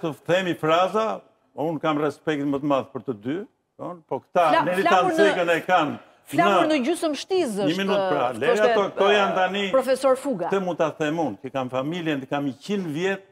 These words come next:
Speaker 1: në arkeologji. Dhe jo zotëria që s-, as ka vizituar në herë qendra arkeologjike me mua. S'është ul kurr në Tryezë të më thotë, "O, Neri Tan, çfarë po bëhet?" Apo e ka dhe numrin tim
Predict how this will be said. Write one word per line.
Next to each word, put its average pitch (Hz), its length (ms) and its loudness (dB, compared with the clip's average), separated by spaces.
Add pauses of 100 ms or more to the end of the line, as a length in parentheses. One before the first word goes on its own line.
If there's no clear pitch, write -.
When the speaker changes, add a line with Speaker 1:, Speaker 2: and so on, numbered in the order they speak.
(100)
Speaker 1:
në 131 200 -4
arkeologji. 104 640 -8
Dhe 127 280 0
jo 196 300 0 (360)
zotëria 170 540 0
që 175 100 -4
s-, - 180 -12
as 147 200 0 (140)
ka 156 100 2
vizituar 147 560 -2
në 175 160 0
herë 165 160 -2
qendra 170 320 0
arkeologjike 147 580 -4
me 156 140 -2
mua. 120 360 -4
S'është 180 360 -8
ul 151 120 -6 (120)
kurr 208 360 0 (300)
në 175 160 -4
Tryezë 180 400 0
të 185 100 -4
më 160 100 -4
thotë, 160 240 0
"O, 190 40 -2
Neri 190 240 -4
Tan, 107 280 -6 (320)
çfarë 185 160 0
po 180 100 -2
bëhet?" 104 360 -8 (180)
Apo 123 120 -4
e 165 100 0
ka 160 240 0
dhe 151 140 -2
numrin 156 340 -2
tim 147 260 -8